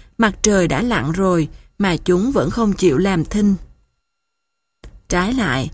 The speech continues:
bà nghe tất cả chim chóc đang ở trên hồ Token đều kêu, rồi lại kêu. Nhiều con cứ bay theo bà, dù bà cất bước đến đâu. Những con khác bay qua, cánh khẽ lướt vào bà. Chung quanh bà,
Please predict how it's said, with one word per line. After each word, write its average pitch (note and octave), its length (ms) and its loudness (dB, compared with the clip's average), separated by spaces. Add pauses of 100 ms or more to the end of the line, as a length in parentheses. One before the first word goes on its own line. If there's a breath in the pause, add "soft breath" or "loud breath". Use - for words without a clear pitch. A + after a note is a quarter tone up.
(220 soft breath)
bà F#3+ 260 0
nghe F3 240 0
tất B3 200 -4
cả - 160 -2
chim F#3+ 260 -2
chóc C4+ 280 -2
đang D4 260 2
ở B2+ 120 0
trên G#3 240 2
hồ F#3 260 4
Token F#3+ 640 0
đều F3+ 200 2
kêu, G3+ 360 0 (320 soft breath)
rồi G3 240 2
lại A2 200 -2
kêu. G3+ 360 0 (1400)
Nhiều F#3+ 300 6
con G3 280 0
cứ B3 140 0
bay G3+ 240 0
theo G#3 220 -2
bà, E3+ 340 -2 (360 soft breath)
dù F3+ 220 4
bà E3+ 300 -2
cất A3 260 -6
bước A3 220 0
đến F#3 200 0
đâu. G3 300 0 (1040)
Những F#3+ 140 4
con G#3+ 240 2
khác A3+ 320 -2
bay G#3+ 180 0
qua, G3+ 420 -2 (260 soft breath)
cánh G#3 300 2
khẽ C3 220 0
lướt A3 280 2
vào F#3+ 200 0
bà. E3 400 -2 (1000)
Chung G3+ 180 0
quanh F#3+ 240 0
bà, E3+ 340 -2